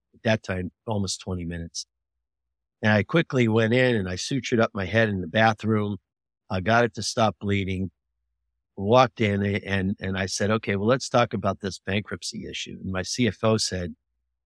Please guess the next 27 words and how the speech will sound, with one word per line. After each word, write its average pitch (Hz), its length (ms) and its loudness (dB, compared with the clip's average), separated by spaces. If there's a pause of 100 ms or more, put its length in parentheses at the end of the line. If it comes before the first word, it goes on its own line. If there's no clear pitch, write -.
(120)
"No, 110 200 2
Walt, 90 300 -4 (340)
let's - 140 -8
talk 151 220 2
about 107 260 0
that 87 180 -4 (100)
egg 104 240 0
on 87 160 -4
your 76 120 -6
head - 320 -6
first. - 440 -12 (320)
What 147 280 -4
in 92 60 -8
the 85 60 -8
heck 107 340 -2
happened?" - 520 -6 (1120)
And 120 420 6 (400)
the 113 100 2
first 180 320 0
thing 151 120 4
that 127 140 6
hit 139 100 0
me 113 140 4
is 98 280 -2 (380)
I 110 60 4
was 98 120 2
busted. 139 480 2